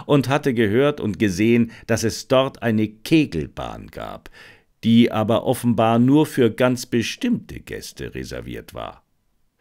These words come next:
Dies erinnerte mich an das reservierte Zimmer für die kleine Harmonie in der Huttenstraße, zumal ja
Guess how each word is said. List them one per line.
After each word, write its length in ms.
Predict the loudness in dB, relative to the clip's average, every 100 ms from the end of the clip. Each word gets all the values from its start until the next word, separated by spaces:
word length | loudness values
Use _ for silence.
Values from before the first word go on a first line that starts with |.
| -20 -4
Dies 240 | 0 2 2
erinnerte 460 | 4 2 4 0
mich 260 | 0 -4 -2
an 140 | 2
das 240 | 2 2 0
reservierte 520 | 2 2 2 0 -2
Zimmer 380 | 0 2 0 -2 -16 -20
für 280 | -4 4 4
die 160 | 4 -2
kleine 600 | -2 0 2 0 0 0
Harmonie 680 | 0 2 4 4 6 6 6
in 100 | 4
der 200 | 2 2
Huttenstraße, 760 | -2 -6 -8 -8 -8 -8 -10
zumal 580 | 0 4 4 6 4 4
ja 360 | 4 2 -2